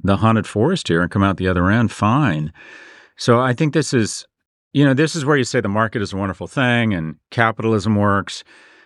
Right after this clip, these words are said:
But this is an activist play that appears to be working out for all parties. And while everyone's focused on Meta's cost cutting, the, I think the real example of kind of where it worked out for everybody, obviously, except for the people who got laid off, but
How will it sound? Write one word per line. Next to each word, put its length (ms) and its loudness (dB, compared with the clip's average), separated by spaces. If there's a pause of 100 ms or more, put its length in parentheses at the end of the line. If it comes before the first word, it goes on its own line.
(120)
But 260 0
this 200 0
is 140 0
an 80 4
activist 560 -2
play 280 0
that 140 -4
appears 380 -2
to 100 -4
be 80 0
working 400 0
out 400 -2
for 160 -8
all 240 0
parties. 640 -2
And 100 -2
while 160 0
everyone's 340 2
focused 360 -2
on 360 -2 (200)
Meta's 320 2
cost 300 -4
cutting, 400 -4 (640)
the, 360 0
I 140 2
think 160 2
the 80 -4
real 280 2
example 440 -4
of 100 -10
kind 200 -2
of 240 -8
where 240 -2
it 80 -2
worked 300 0
out 200 0
for 160 -8
everybody, 580 -2 (200)
obviously, 600 -6
except 280 -4
for 80 -4
the 60 -2
people 240 -2
who 40 -4
got 160 0
laid 180 0
off, 320 0
but 200 0